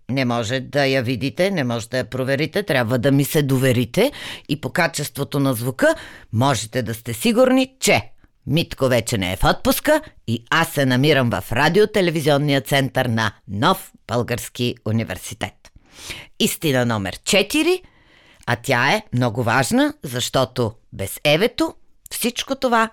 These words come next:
няма да достигне до вас. И понеже хубавите неща са нечетен брой, истина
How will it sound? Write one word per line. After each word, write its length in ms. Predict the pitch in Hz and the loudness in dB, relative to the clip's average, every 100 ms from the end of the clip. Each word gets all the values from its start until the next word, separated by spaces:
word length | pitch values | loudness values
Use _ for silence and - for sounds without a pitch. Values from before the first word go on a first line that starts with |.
| - | -2
няма 380 | 113 113 123 139 | 0 2 2 2
да 120 | 135 | 0
достигне 560 | 120 104 - 113 104 110 | -2 -4 -2 -2 0 -2
до 120 | 87 | -4
вас. 320 | - - - - - - - | -6 -10 -14 -20 -20 -16 0
И 240 | 359 359 - - - | 2 2 -2 -20 -4
понеже 500 | 208 180 151 165 - - | 0 2 2 0 0 -6
хубавите 500 | - 196 175 156 156 | -8 0 2 2 0
неща 340 | 139 139 160 151 | 0 0 0 0
са 160 | 143 | 0
нечетен 540 | 110 104 226 254 311 294 | -2 0 0 2 2 4
брой, 260 | 285 277 - - - - | 4 2 -2 -20 -20 -2
истина 640 | 226 254 - 254 233 226 | 2 2 0 2 4 4